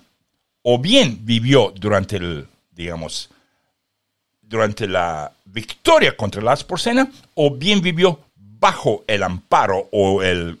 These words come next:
gobierno de Lars Porsena. De cualquiera de las dos maneras, ellos están vinculados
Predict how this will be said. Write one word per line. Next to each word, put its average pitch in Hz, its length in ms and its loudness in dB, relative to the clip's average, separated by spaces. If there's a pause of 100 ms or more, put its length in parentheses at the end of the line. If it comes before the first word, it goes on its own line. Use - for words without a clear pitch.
(140)
gobierno 104 800 0 (720)
de 71 120 -10
Lars 64 240 -12
Porsena. - 420 -14 (220)
De 104 240 -12
cualquiera 254 640 0
de 269 140 2
las 190 140 2
dos 190 180 -4
maneras, 196 460 2 (380)
ellos 123 420 -2
están 113 260 0
vinculados 107 680 -4